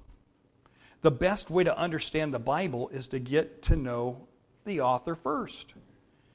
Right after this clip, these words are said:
You do that by putting your faith in Jesus Christ alone, repenting of your sins, confessing him as Lord and Savior, and putting him on as bapti-, baptism. If you've not done that, today's your day to do it. Lord,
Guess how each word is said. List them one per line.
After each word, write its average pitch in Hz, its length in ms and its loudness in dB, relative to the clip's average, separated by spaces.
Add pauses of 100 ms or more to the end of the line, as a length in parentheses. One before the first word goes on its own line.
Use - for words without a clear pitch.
(360)
You 196 160 2
do 208 300 8
that 151 400 4
by 165 120 6
putting 175 320 0
your 147 160 2
faith 147 680 -2
in 123 180 -4
Jesus 175 420 -6
Christ 156 440 -4
alone, 107 420 -2 (720)
repenting 202 640 -2
of 190 100 -2
your 185 140 0
sins, 113 460 -8
confessing 214 600 0
him 170 140 -4
as 131 120 -6
Lord 160 300 2
and 156 100 -2
Savior, 120 520 -6
and 139 100 -8
putting 143 180 -4
him 160 120 -6
on 120 120 -4
as 156 120 -10
bapti-, 127 520 -8 (320)
baptism. 143 640 0 (640)
If - 60 -14
you've 185 120 -4
not 143 340 0
done 151 280 -2
that, 110 260 -8
today's 127 360 -6
your 127 120 -6
day 120 220 -6
to 120 120 -4
do 107 220 -10
it. 101 140 -18 (1040)
Lord, 131 300 0